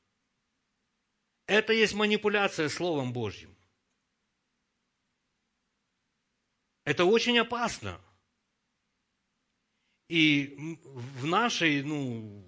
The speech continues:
в нашем служении за все это время, я еще раз говорю, мы неоднократно сталкивались с такими вещами, когда люди манипулируют Словом Божьим для того, чтобы.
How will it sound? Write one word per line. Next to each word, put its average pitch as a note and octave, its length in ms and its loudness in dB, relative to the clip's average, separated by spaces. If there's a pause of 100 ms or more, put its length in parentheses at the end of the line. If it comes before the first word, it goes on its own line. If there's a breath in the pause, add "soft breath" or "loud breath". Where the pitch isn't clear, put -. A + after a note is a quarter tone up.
(500)
в - 20 -16
нашем F3 320 -2
служении D#3+ 680 0
за C3 160 -2
все E3+ 200 -2
это F3 180 0
время, E3+ 400 2 (380 loud breath)
я C#3 160 -2
еще E3 240 0
раз G#3+ 140 2
говорю, D#3 260 -2 (240 loud breath)
мы D3+ 160 2
неоднократно D#3 800 2
сталкивались D#3+ 880 -2
с - 100 -14
такими D3 600 -4 (340)
вещами, B2+ 600 -4 (260 loud breath)
когда C3+ 260 2
люди D3 440 0
манипулируют D#3+ 1000 2
Словом D#3 320 -2
Божьим D3 320 0
для C#3+ 140 0
того, D#3+ 300 0
чтобы. C3+ 720 0